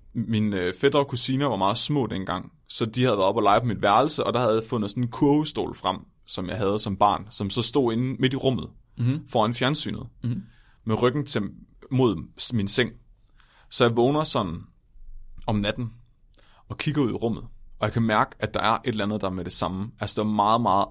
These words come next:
Speaker 1: anderledes, end det har været de andre gange. Så inden jeg så noget, der kunne jeg mærke, der var noget i rummet. Det var virkelig en mærkelig følelse.
Speaker 2: Mm.
Speaker 1: Så det var som om, at der var nogen, der havde fundet, altså, knappen i min hjerne, der stod for frygt, og så bare trykket på den.
Speaker 2: Ja.
Speaker 1: Det var sådan, jeg var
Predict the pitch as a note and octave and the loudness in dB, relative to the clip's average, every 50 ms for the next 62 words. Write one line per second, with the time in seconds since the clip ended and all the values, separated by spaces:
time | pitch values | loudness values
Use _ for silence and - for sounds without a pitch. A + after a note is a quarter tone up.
0 | - - G2+ A2 A2+ A#2+ G#2+ E2 - - - - - - _ - G#2+ G2+ F#2+ G#2 | -2 -4 -2 -2 -2 -2 -4 -4 -6 -6 -6 -6 -8 -6 _ -4 -4 -2 -2 -4
1 | - F2+ F2+ F#2 G#2+ G#2 - F#2 G2+ A2 - - F2+ G2 F#2+ - - - - C3 | -4 -2 -2 -2 -2 -2 -2 -4 -4 -4 -4 -4 -6 -4 -4 -4 -2 0 0 2
2 | C3+ C#3+ D3+ C#3 - - - C#3 A#2 G2+ F2+ F#2 - - G#2+ - - G2+ G2 G2 | 2 2 2 0 0 2 4 4 2 2 0 -2 -2 -2 -2 0 0 -2 0 0
3 | F#2 F2 A2 A2+ - - E2+ E2+ F2+ E2+ F2+ F#2 F#2 G2 F#2+ F2+ F#2 - F2+ G2 | 0 -2 -2 -4 -6 -6 -6 -4 -4 -4 -6 -4 -4 -4 -4 -6 -6 -6 -6 -4
4 | G#2 G#2+ B2+ C3+ - A#2 G#2 G2 F#2+ F#2 F2 G#2+ - - - - F#2+ G2 G2+ G#2+ | 0 2 2 0 0 0 -4 -2 -2 -2 -2 -2 -4 -6 -10 -8 -8 -6 -6 -8
5 | - - A#2+ - - A2+ A2+ B2 D3 D#3 - - - - - - - - A2 A#2+ | -10 -12 -10 -2 2 4 4 4 4 0 -8 -16 -20 -20 -16 -12 -8 -2 0 2
6 | A2+ A2+ - - C3 C3 C3 C3 - - - _ _ - A2+ A2+ - G#2+ G#2+ A2+ | 2 2 2 2 2 2 2 0 -2 -8 -14 _ _ -2 0 2 2 2 4 4
7 | A#2+ B2+ C#3 C#3 C3+ B2 A2 G#2+ - - A#2+ B2 B2+ C3 C#3 C#3+ - - - - | 4 2 4 2 2 2 0 0 0 0 0 2 2 2 0 -2 -4 -8 -12 -20
8 | - - - G#2 - - - - - - C3+ B2+ B2 - - D#3 - - - _ | -10 -6 -4 -2 -2 -2 -4 -6 -6 -2 2 2 2 2 2 -4 -10 -12 -10 _
9 | - D3 C#3+ C#3 C3+ B2 A2 F#2 E2+ G2+ A2 A#2+ B2+ - - A#2 G#2+ - - C3 | -2 0 2 2 2 2 2 2 2 0 0 -2 -4 -4 -4 -4 -2 -2 -2 -4
10 | A#2 - - G#2 - - - B2+ - - - _ _ _ _ _ - G#2+ - C3 | -4 -4 -6 -10 -6 -4 -4 -4 -4 -6 -20 _ _ _ _ _ -4 -2 -2 -2
11 | A#2 - F#2 G2 G2 A2+ - - - - - D#3+ D3 C#3 B2 B2 G2 - G2 - | 0 2 2 2 2 2 0 -2 -2 0 0 0 0 0 -2 -4 -4 -6 -6 -12
12 | - - _ - - A2 G#2+ B2 D3+ - - _ - B2+ G#2+ A2+ A2+ - C#3+ C3 | -14 -20 _ -4 2 2 4 2 2 -2 -6 _ 2 4 4 4 4 4 2 2
13 | A#2+ A2 A#2+ A#2+ A#2 A2+ A#2 A2 - - | 2 2 2 2 4 4 4 4 2 -4